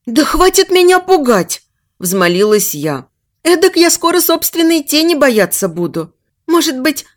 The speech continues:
на кладбище все случайно произошло?» «Угу, как же!»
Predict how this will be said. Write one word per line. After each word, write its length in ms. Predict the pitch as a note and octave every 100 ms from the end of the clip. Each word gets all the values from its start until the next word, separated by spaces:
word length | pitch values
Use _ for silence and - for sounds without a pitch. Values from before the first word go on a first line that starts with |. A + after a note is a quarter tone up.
| _
на 180 | C#4 D4
кладбище 580 | D4 E4 C#4+ D#4 D4 D#4+
все 180 | - D#4+
случайно 680 | D#4 D#4 - F4+ F#4+ E4+
произошло?» 920 | A3 G#3+ G3 F3 F#3+ - F3 F3 E3 _ _ _ _
«Угу, 600 | - E4 C4 E4+ G#4 - _
как 420 | - - C4 E3 E3+
же!» 340 | - G3+ G3+